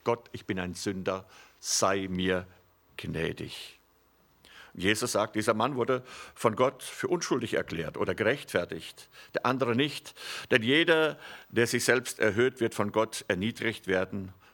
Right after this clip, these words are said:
Und wer sich selbst erniedrigt, wird von Gott erhöht werden. Wer das Urteil über sich selbst spricht und Gottes Vergebung annimmt, wird von ihm gerecht gesprochen. Jesus ist für uns in den Riss getreten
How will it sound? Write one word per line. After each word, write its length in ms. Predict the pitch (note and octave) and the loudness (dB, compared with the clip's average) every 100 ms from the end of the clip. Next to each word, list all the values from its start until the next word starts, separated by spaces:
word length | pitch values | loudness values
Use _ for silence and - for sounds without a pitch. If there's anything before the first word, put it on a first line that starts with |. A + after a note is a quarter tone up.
| _ | _
Und 140 | G2 F2 | -4 -2
wer 100 | G2+ | 0
sich 200 | G#2 - | -2 0
selbst 340 | G#2+ G#2 - | 0 -2 -2
erniedrigt, 800 | F2 E2+ G2+ G2 G2 F#2+ - - _ _ - | -2 0 -4 -4 -4 -4 -10 -20 _ _ -6
wird 180 | F#2+ - | -4 -2
von 200 | F#2 - | -6 -2
Gott 320 | F#2 - - _ _ _ _ | -4 -4 -16 _ _ _ _
erhöht 380 | - E2 E2+ E3 | -6 -2 -4 -4
werden. 400 | E2 D#2+ - B2+ - _ _ _ _ _ _ _ _ _ _ - | -6 -6 -8 -16 -20 _ _ _ _ _ _ _ _ _ _ -6
Wer 80 | F2+ | -2
das 180 | F#2+ | -2
Urteil 360 | - B2+ B2 A2+ | 0 0 2 0
über 160 | F#2 F#2 | 0 -4
sich 180 | F#2 | -2
selbst 260 | - A#2 C3 | 0 0 0
spricht 460 | - G#2+ B2+ - - - - | -4 -4 -4 -6 -16 -18 -8
und 120 | - A2 | 0 2
Gottes 240 | D3+ D3+ | 2 2
Vergebung 460 | A2+ A#2 C3+ C3 - | 0 2 2 0 0
annimmt, 600 | A2+ A2+ A2+ A2+ - - - - _ | 0 2 0 -2 -8 -14 -20 -20 _
wird 220 | G2+ A2 | 0 0
von 240 | - G#2 - | 0 -8 -4
ihm 240 | F2 F#2 | -4 -4
gerecht 460 | F2+ D#2+ F2+ - - | -2 0 -2 -2 -8
gesprochen. 640 | D#2 - D#2 - - - - _ _ _ _ - - - - | -10 -6 -6 -6 -10 -16 -20 _ _ _ _ -20 -20 -20 -10
Jesus 360 | D#2+ G2 G2 G#2+ | -2 0 0 0
ist 200 | - - | -2 0
für 100 | A2 | 0
uns 180 | G#2+ A2+ | 0 0
in 60 | |
den 140 | A#2 A#2+ | 0 0
Riss 240 | C#3+ D#3 | -2 -2
getreten 580 | C#3 - B2+ B2 B2+ | -6 -2 -2 -2 -6